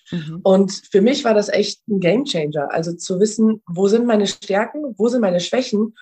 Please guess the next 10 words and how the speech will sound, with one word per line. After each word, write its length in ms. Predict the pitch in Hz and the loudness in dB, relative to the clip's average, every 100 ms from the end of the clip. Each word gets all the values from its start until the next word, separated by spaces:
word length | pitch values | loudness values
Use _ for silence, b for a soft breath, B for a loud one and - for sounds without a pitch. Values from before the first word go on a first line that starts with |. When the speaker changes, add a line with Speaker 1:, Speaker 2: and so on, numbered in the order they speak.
| B | B
Speaker 2:
und 180 | - 190 | -2 -2
zwar 440 | - 185 180 - - | -2 -2 -2 -6 -2
ohne 220 | 226 226 | 4 4
das 240 | 202 196 - | 4 0 -4
zu 380 | 202 190 190 - | -2 -2 -2 -4
bewerten. 640 | 165 165 165 170 135 - - | -4 -2 -4 -4 -10 -12 -6
Also 200 | 170 165 | -4 0
das 200 | 165 160 | 0 -2
ist 160 | 214 175 | -4 -4
okay. 480 | 170 - 196 - | -4 0 0 0